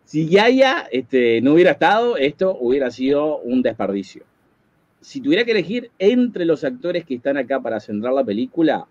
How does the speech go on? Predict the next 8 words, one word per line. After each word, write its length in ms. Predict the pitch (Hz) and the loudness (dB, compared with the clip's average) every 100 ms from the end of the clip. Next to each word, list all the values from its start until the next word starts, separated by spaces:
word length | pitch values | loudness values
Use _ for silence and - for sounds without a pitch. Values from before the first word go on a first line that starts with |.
| - | -8
la 100 | 98 | -4
muchacha 420 | 104 101 131 127 | -2 -2 -2 -2
esta 180 | - 117 | -2 -2
del 140 | 101 | -2
pelo 180 | 101 120 | 0 -2
azul, 380 | 107 - 131 160 - _ _ - | -2 -2 -2 -2 -8 _ _ -6
eh, 180 | 92 92 | -4 -2
Bugs, 420 | 113 151 - - | -2 -4 -8 -20